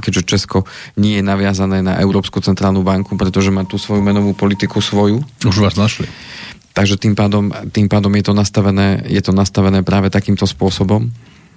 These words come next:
Speaker 1: A čo je, čo je podstatné, čo je podstatné uvedomiť si, je to, že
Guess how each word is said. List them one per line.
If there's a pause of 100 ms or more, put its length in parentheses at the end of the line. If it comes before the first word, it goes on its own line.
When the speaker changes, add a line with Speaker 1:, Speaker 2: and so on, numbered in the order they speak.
(680)
Speaker 1:
A
čo
je,
čo
je
podstatné, (800)
čo
je
podstatné
uvedomiť
si,
je
to,
že